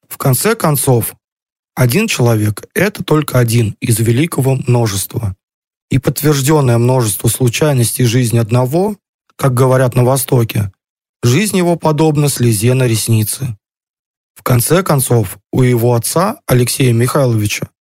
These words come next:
родилось несколько сыновей в двух браках, а остался в живых только один.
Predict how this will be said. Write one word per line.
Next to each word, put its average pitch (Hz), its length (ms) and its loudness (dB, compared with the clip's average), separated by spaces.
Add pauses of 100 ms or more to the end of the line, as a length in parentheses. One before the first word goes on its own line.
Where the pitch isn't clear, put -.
(360)
родилось 180 520 0
несколько 180 420 0
сыновей 151 580 0
в 113 160 -2
двух 123 380 -2
браках, 120 540 -2 (600)
а 127 120 2
остался 180 460 0
в 165 60 0
живых 170 420 0
только 131 360 0
один. 107 440 0